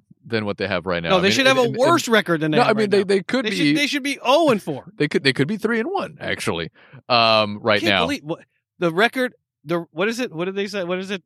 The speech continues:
Speaker 2: Uh, we are what our record says we are.
Speaker 1: Not, not all the time. Not always.
Speaker 2: Well, when you have Kirk Cousins as your quarterback, your record is gonna be one and three.
Speaker 1: I, hey, come on. Last week he played really well.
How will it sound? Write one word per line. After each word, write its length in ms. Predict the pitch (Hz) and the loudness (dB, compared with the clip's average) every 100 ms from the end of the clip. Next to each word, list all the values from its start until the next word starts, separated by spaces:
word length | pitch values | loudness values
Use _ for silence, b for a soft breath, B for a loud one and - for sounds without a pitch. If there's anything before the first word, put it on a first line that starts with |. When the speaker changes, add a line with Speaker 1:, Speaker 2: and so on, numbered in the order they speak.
| - | 0
Speaker 2:
Uh, 340 | 165 160 160 147 | 4 4 4 2
we 140 | 165 | 2
are 180 | 170 185 | 6 6
what 120 | 185 | 6
our 100 | 175 | 4
record 280 | 160 175 160 | 2 0 -2
says 220 | 175 165 143 | -4 -6 -6
we 160 | 117 | -12
are. 120 | 104 _ _ | -14 _ _
Speaker 1:
Not, 280 | 202 311 - | -6 -6 -4
not 180 | 151 170 | -2 0
all 160 | 107 90 | 0 -4
the 120 | - | -4
time. 340 | 87 85 113 - - _ - | -4 -4 -8 -14 -20 _ -4
Not 140 | 139 | 2
always. 420 | 98 87 101 - _ _ - | 2 2 -2 -4 _ _ -6
Speaker 2:
Well, 140 | 170 | -2
when 120 | 175 | 0
you 60 | 185 | 2
have 140 | 214 | 2
Kirk 200 | - 220 | 2 0
Cousins 360 | 233 226 208 185 | 2 2 2 0
as 100 | 165 | 0
your 100 | 165 | 0
quarterback, 440 | 185 196 202 202 | 2 4 4 2
your 100 | 175 165 | 2 2
record 260 | 170 170 | 2 0
is 100 | 156 | -2
gonna 180 | 156 147 | -2 -4
be 120 | 139 | -4
one 160 | 131 127 | -6 -8
and 100 | 117 | -8
three. 160 | 127 101 B B B _ _ | -10 -10 B B B _ _
Speaker 1:
I, 120 | 131 143 | 0 2
hey, 180 | 151 113 | 4 4
come 140 | 127 | 2
on. 100 | 107 | 2
Last 260 | 98 143 - | 4 2 2
week 140 | 160 | 0
he 80 | 123 | 0
played 240 | - 117 98 | 2 2 2
really 180 | 104 95 | 2 2
well. 300 | 92 - | -2 -6